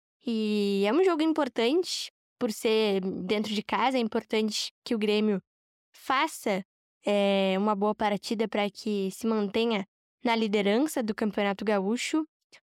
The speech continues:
No último jogo, como já, já projetávamos, o Renato utilizou uma equipe reserva com alguns titulares.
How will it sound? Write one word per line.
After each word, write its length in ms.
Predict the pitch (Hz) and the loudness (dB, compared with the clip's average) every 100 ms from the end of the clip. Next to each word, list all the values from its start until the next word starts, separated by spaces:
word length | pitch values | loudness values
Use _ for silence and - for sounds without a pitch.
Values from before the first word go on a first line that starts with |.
| - | 0
No 140 | 330 | 4
último 320 | 349 - 311 | 4 4 4
jogo, 420 | 269 262 233 196 170 _ - | 4 2 2 -2 -6 _ -2
como 240 | 226 226 | 2 2
já, 680 | 208 214 208 202 196 190 190 | 2 0 0 -2 -4 -4 -2
já 180 | 214 208 - | -2 -2 0
projetávamos, 1000 | 240 240 233 240 226 220 208 190 - - _ _ _ | 2 2 2 2 2 2 0 -4 -8 -16 _ _ _
o 60 | |
Renato 580 | 247 262 247 214 - 190 196 _ _ _ _ _ _ _ _ _ | 2 2 2 0 -2 -8 -8 _ _ _ _ _ _ _ _ _
utilizou 560 | 233 - 233 220 240 | -4 0 0 2 2
uma 160 | 330 302 | 4 2
equipe 800 | 240 - 247 226 233 220 202 196 | 0 -2 -4 -2 -2 0 0 0
reserva 720 | 180 226 214 214 233 320 240 | 0 0 2 2 2 2 0
com 240 | 208 240 220 | -2 0 0
alguns 680 | 208 202 240 240 196 - - _ _ _ _ | 0 2 2 2 0 -6 -16 _ _ _ _
titulares. 960 | - 240 262 262 226 240 294 - - | -4 -2 0 2 2 2 2 0 -8